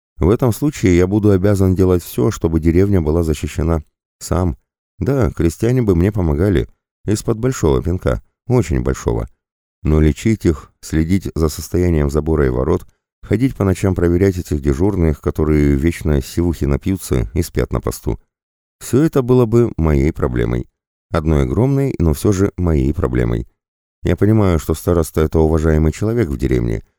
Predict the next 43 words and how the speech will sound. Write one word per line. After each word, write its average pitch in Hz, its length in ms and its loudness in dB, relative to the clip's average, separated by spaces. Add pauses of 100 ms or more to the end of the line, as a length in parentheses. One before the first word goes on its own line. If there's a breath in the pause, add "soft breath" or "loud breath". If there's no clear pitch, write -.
(260)
и 92 120 4
вряд 113 340 2
ли 95 80 0
бы 82 280 4
тот 82 200 -2
же 78 100 0
самый 85 300 2
священник, 85 640 0
вернувшийся 69 600 -2
с 64 80 -8
какого-то 67 420 -2
перепугу 67 640 0
в 71 100 -2
эту 69 180 0
деревню, 76 500 0 (300)
смог 95 320 -2
бы 78 260 2
вот 80 200 -4
так - 220 -4
вот, - 260 -2
просто 78 320 -2
по 76 120 -2
щелчку 76 400 -2
пальцев, 92 440 -2 (320)
отправить 90 500 0
меня 78 160 2
на 73 100 0
костер. - 400 -6 (460)
Но 73 180 2
зачем 78 380 0
мне 87 180 2
нужны 82 300 2
все 82 220 -2
эти 80 140 -4
проблемы? 76 520 -2 (380)
Зачем 80 460 2
мне 95 120 4
нужно 90 300 2
бороться 85 380 0
за 82 140 2
жизнь 85 360 0
этих 78 280 -2
людей, 87 420 0